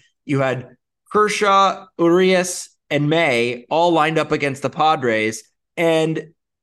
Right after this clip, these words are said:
with the exception of the Kershaw start, which was kind of a blip on the radar, Urias and May pitched great against the Padres in big games. And we talked about how crucial these games are, given the fact that the Dodgers and Padres don't play as,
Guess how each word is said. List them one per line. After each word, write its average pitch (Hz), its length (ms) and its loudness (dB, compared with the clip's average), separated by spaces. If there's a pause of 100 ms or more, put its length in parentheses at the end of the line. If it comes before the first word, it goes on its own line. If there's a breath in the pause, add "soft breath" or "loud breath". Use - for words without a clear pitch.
(160)
with 170 180 0
the 180 100 4
exception 208 500 -2
of 180 100 0
the 165 80 -2
Kershaw 214 560 0
start, 170 300 0
which 147 160 -6
was 143 140 -8
kind 180 200 -2
of 147 100 -2
a 139 60 0
blip 156 300 -2
on 151 100 -2
the 139 80 -4
radar, 175 600 0 (720)
Urias 247 720 2
and 214 300 0
May 220 360 2
pitched - 460 -6
great 226 560 -2 (380)
against 151 340 0
the 147 80 -6
Padres 135 540 0
in 226 460 0
big 190 280 2
games. 185 340 0
And 147 120 0
we 160 100 -2
talked 196 380 -2
about 131 480 -2 (200)
how 180 140 2
crucial 175 640 -2
these 135 240 -2
games 143 340 -2
are, 147 480 0 (220 loud breath)
given 185 240 0
the 175 80 0
fact 175 320 -2
that 143 80 -4
the 139 80 -4
Dodgers 143 400 -2
and 143 100 -2
Padres 160 420 0
don't 135 220 -2
play 180 300 2
as, 143 240 -4